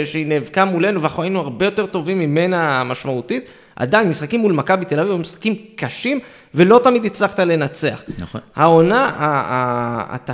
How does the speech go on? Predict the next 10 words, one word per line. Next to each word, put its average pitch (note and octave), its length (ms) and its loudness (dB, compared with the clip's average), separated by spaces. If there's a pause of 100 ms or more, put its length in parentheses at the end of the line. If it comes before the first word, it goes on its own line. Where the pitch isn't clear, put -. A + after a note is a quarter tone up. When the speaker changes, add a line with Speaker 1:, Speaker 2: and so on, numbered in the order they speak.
Speaker 1:
כן A#3 260 0
ראית G#3+ 260 -2
בכמה, G3 440 0
בשני C#3 500 -4
משחקי G#3+ 260 -4
הבית, G3 380 0 (140)
את, C#3+ 180 -10 (360)
איזשהו F#3+ 300 -4 (160)
פער G3+ 260 6
מסוים, B3+ 520 -2